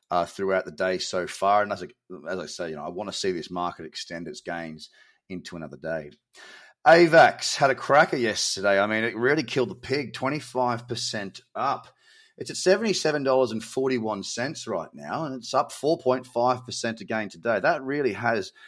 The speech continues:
exploded into the top ten and really thrown down the gauntlet. You know, it really has rocketed very, very well. And it doesn't seem like, you know, there's anything that can stop it at the moment. And obviously, you know, we still have that daily uptrend.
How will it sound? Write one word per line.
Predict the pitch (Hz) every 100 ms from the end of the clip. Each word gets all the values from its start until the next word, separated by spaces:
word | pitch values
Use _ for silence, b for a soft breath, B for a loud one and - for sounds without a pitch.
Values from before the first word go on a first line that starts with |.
| B B
exploded | 110 - - 127 131 151 120 -
into | 113 135 120
the | 107
top | - - 104 -
ten | - 120
and | 107 95
really | 131 185 170 127 b b b
thrown | - - 123 135 117
down | 113 107
the |
gauntlet. | - 98 120 120 78 - -
You |
know, | 87 104
it | 104
really | 156 139
has | 98 110 -
rocketed | 87 95 117 110 - 85 -
very, | 110 139 131
very | 101 90
well. | 82 90 90 85 B B B B
And | 104 104 101
it |
doesn't | 110 143 180
seem | - 120
like, | 107 101 92 - -
you | 107
know, | 92 95
there's | 95
anything | 104 117 120 110
that | 95
can | 82
stop | - - 131 -
it | 73
at |
the | 71
moment. | 78 98 73 76
And | 90
obviously, | 90 95 - 85
you | 76
know, | 80
we | 85
still | - 104 95
have | 92
that | 90 -
daily | 98 90 82
uptrend. | 98 - 131